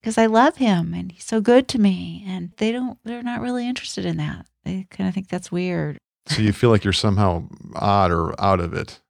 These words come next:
Speaker 1: Mm-hmm. Yeah. And I've heard you share with me at times, you know,
Speaker 2: Mm-hmm.
Speaker 1: you'll come back from something and you're kinda discouraged, kinda depressed, kinda felt left out, kinda felt lost in the conversation. It kinda
Speaker 2: Yeah.
Speaker 1: felt meaningless. It kinda felt like a,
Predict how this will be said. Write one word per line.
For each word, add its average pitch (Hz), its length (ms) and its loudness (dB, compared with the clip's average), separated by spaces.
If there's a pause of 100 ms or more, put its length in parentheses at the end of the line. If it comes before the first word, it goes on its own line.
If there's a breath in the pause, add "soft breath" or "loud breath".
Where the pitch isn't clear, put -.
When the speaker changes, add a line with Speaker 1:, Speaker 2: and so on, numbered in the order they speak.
(120)
Speaker 1:
Mm-hmm. 226 380 2 (280)
Yeah. 262 320 0 (260)
And 269 160 6
I've 285 200 2
heard 220 200 2
you 196 360 4
share 202 260 4
with 202 160 4
me 196 160 4
at - 60 -6
times, 208 480 4
you 202 60 4
know, 190 100 6
Speaker 2:
Mm-hmm. 190 160 4
Speaker 1:
you'll 190 100 4
come 190 240 6
back 190 380 4
from 190 180 2
something 190 580 4
and 175 320 2 (400 loud breath)
you're 202 220 0
kinda 202 260 4
discouraged, 190 680 -2
kinda 185 200 0
depressed, 190 720 0
kinda 185 220 -2
felt 180 460 0
left 185 340 -4
out, - 500 2
kinda 180 240 -4
felt 175 360 0 (320)
lost 170 480 0
in 185 80 -4
the 185 80 -2
conversation. 190 1000 4
It - 80 -6
kinda 202 180 4
Speaker 2:
Yeah. - 40 4
Speaker 1:
felt - 120 4
meaningless. 185 520 2
It 135 40 -4
kinda 202 160 8
felt 208 120 4
like 202 140 4
a, 175 120 4